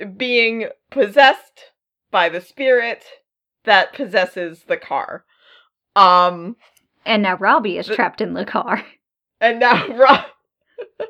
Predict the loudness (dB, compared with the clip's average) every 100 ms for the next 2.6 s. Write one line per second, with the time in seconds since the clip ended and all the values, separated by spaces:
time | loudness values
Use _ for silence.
0 | -8 -4 -4 -6 -2 2 2 2 0 -2
1 | 0 0 0 -2 -6 -8 -10 -14 -14 -14
2 | _ _ -2 4 4 2